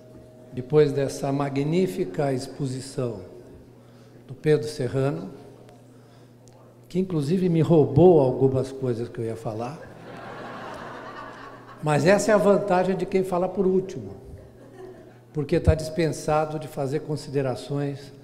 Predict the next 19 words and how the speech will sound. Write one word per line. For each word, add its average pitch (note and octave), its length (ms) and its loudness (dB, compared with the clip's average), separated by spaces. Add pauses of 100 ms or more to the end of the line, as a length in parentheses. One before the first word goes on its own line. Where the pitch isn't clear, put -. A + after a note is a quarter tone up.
(300)
que - 80 -6
já C#3 140 0
foram D3 320 0
feitas C#3 560 -2 (640)
com D3+ 80 -4
maior D3+ 380 2
brilho F#3 600 2 (1500)
por D3+ 140 6
alguém D3 360 4
que - 80 0
o D3+ 60 0
precedeu. A#2 720 0 (1700)
E E3 60 2
eu F#3+ 120 6
fui G3+ 220 0
encarregado D#3 600 0
aqui E3 280 -6
de D#3+ 100 -12
falar C#3 600 -10